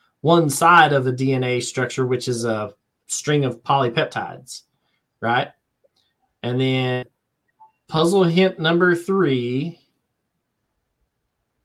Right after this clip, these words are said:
and it's spelled backwards, but it's what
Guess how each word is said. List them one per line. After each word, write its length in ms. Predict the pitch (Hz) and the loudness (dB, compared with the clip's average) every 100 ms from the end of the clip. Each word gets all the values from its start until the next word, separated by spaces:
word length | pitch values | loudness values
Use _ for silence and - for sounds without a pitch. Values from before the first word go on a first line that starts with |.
| _ | _
and 140 | 117 120 | -6 -6
it's 160 | - | -6
spelled 340 | - 156 147 135 | -2 0 0 2
backwards, 580 | 175 151 120 113 117 | 2 2 0 -2 -4
but 220 | - 123 117 | -6 -4 -2
it's 260 | 117 - | -4 -8
what 680 | 123 117 131 170 185 190 | -10 -2 2 4 2 0